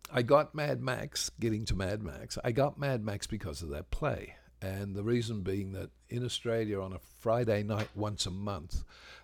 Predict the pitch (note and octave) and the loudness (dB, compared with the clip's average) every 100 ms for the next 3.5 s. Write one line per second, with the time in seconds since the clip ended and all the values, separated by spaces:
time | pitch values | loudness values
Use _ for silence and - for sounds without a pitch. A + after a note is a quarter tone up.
0 | - A#2 A2 F#2 G2+ G#2 G#2 F2+ - - | 0 2 4 2 0 0 -2 -6 -16 -10
1 | F#2 F2+ F2 F#2 - - - F#2 G2 A2 | -8 -6 -8 -12 -14 -16 -8 -4 0 2
2 | B2+ - - - - _ _ _ _ - | 0 0 -2 -2 -6 _ _ _ _ -16
3 | G#2+ G#2 D2+ C#2 | -8 -6 -8 -12